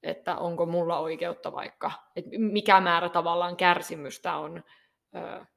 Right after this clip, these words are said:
vähän niinku hyväksyttävää, tai et tiedäks mä edes, et kärsiikö se koira. Se on mun mielestä aika semmonen raastava,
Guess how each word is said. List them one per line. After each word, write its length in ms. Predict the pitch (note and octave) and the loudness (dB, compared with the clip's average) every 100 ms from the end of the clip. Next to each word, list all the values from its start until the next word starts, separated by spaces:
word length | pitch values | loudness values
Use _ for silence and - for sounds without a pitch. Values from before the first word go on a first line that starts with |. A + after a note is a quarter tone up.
| _ | _
vähän 220 | - - - | -16 -12 -12
niinku 200 | D#3+ E3 | -8 -6
hyväksyttävää, 920 | F3 E3+ - - - - - - - | -4 -4 -6 -12 -16 -14 -10 -10 -4
tai 500 | F#3 E3+ E3 D#3+ E3 - _ _ _ _ _ - | 0 2 2 0 -6 -20 _ _ _ _ _ 0
et 180 | A3+ A3 | 0 4
tiedäks 460 | B3 A#3 F3+ E3+ - | 8 8 6 0 -4
mä 140 | E3+ | -2
edes, 140 | D3+ | -2
et 120 | E3+ - | -6 -4
kärsiikö 480 | F3+ - - - | -4 -4 -10 -12
se 80 | - | -10
koira. 300 | - E3 A#2+ | -6 -6 -6
Se 140 | - G#3 | 4 4
on 100 | F#3+ | 4
mun 160 | E3+ | 0
mielestä 240 | E3 - F3+ | -6 -4 -4
aika 180 | F3 | -4
semmonen 280 | - F3 E3+ | -8 -8 -2
raastava, 600 | F3+ F3+ F3 - C#3+ D3 | 8 8 8 0 -10 -10